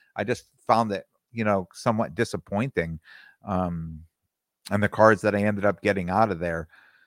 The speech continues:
So may-, may-, maybe that would be a cure, you know, for somebody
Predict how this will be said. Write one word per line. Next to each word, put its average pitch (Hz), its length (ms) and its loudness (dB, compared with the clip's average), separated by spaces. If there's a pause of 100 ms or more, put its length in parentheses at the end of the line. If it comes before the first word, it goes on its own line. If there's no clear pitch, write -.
(1800)
So 147 220 8
may-, 139 260 0
may-, 143 260 4
maybe 151 280 6
that 151 160 8
would 135 140 4
be 127 120 4
a 113 80 8
cure, 113 640 8 (160)
you 120 80 -2
know, 104 140 2
for 107 140 -4
somebody 101 640 2